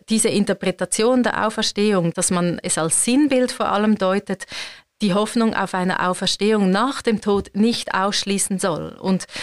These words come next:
diese Interpretation sagt auch nichts darüber aus, ob Jesus tatsächlich auferstanden ist oder nicht. Es ist einfach eine Deutung, die, äh, etwas darüber aussagt, was die Auferstehung von Jesus für uns bedeutet.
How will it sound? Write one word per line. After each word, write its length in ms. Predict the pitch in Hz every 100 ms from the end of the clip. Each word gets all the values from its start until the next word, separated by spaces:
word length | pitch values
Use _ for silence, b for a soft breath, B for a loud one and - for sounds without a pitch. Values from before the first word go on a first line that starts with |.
| B B _ _ _ -
diese 220 | 220 220
Interpretation 960 | 196 190 196 196 196 185 180 214 240 247
sagt 340 | 214 185 -
auch 220 | - 180 -
nichts 400 | 220 254 - -
darüber 540 | 202 208 208 175 185
aus, 240 | 220 226
ob 160 | - 190
Jesus 360 | 196 202 196 -
tatsächlich 680 | 190 190 - 190 - 180 -
auferstanden 720 | 180 196 - 185 190 185 185
ist 400 | 190 185 - -
oder 200 | 175 170
nicht. 360 | 196 233 -
Es 180 | - 180
ist 140 | 180 180
einfach 300 | 175 180 -
eine 260 | 175 170
Deutung, 540 | 170 156 170 - 147 165 B B B -
die, 280 | 180 180 175 -
äh, 160 | 175
etwas 240 | 165 - 165
darüber 460 | 185 190 185 -
aussagt, 560 | 196 202 202 185 - 180
was 120 | 180
die 140 | - -
Auferstehung 560 | 185 196 - 202 202
von 160 | - 190
Jesus 340 | 180 185 185
für 220 | - 180
uns 380 | - 220 202 -
bedeutet. 680 | - 175 160 151 - - -